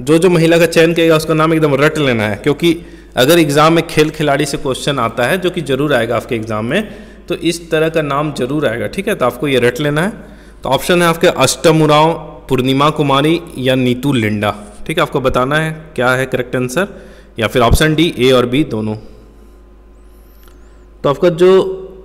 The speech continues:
correct answer है question number ten का, वो है option number D, मतलब ए और B दोनों, मतलब अष्टम उरांव और पूर्णिमा कुमारी दोनों क्या है, फुटबॉल player। और कौन कौन है, अंजलि मुंडा है,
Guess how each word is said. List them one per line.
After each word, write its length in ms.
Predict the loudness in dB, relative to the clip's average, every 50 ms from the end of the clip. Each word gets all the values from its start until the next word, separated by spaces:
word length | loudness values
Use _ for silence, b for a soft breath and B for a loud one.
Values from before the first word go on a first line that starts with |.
| -20 -20 -20 -20 -20 -20 -20 -20 -20 -20 -20 -6 -2
correct 360 | 0 2 2 0 0 0 0
answer 460 | 0 2 2 0 0 2 2 2 4 4
है 280 | 2 2 2 2 0 -2 -6 -10 -12 -6
question 320 | -6 -6 -4 -4 -4 -2 -2
number 320 | -2 -2 -2 0 -2 -2 -2
ten 320 | -2 -2 0 0 0 -2
का, 200 | 0 0 2 2
वो 200 | 2 2 2 2 2
है 200 | 2 2 0 0 -2 -6 -10 -16 -18 -20 -20 -20 -20 -20 -20 -20 -20 -10 -4
option 420 | -2 -2 -2 -2 -2 0 2 2 2
number 360 | 2 0 2 2 2 2 2
D, 300 | 2 0 0 -2 -2 -2 -4
मतलब 260 | -6 -4 -2 -2 -2
ए 220 | 0 0 2 2 4
और 160 | 4 4 2 2
B 180 | 0 -2 -2 -2
दोनों, 320 | -2 -4 -6 -6 -6 -8 -8 -10 -14 -20 -20 -20 -20 -20 -20 -20 -20 -20 -20 -20 -20 -20 -20 -20 -20 -20 -20 -18 -12 -12
मतलब 220 | -8 -6 -6 -4
अष्टम 480 | -2 -2 -4 -4 -2 -2 0 2 2 4
उरांव 280 | 4 4 6 4 4 2 0 -2 -4 -6 -6 -6 -4
और 180 | -2 -2 -2 -2 -4 -6 -6
पूर्णिमा 360 | -4 -2 0 0 2 2 0 0
कुमारी 360 | -2 -4 -4 -2 -2 -2 -2
दोनों 260 | 0 0 0 0 0
क्या 180 | 0 0 0 0
है, 80 | 0
फुटबॉल 400 | 0 0 -2 -2 0 2 2 2 2
player। 400 | 0 0 0 0 0 -2 -4 B B B B B B B B B B
और 160 | 2 4 4 4
कौन 240 | 4 4 4 4
कौन 220 | 4 4 4 4 4
है, 140 | 4 2 2
अंजलि 460 | 2 2 4 4 6 6 6 6 6 6
मुंडा 400 | 6 6 6 6 6 4 4 4
है, 320 | 4 4 2 2 0 -2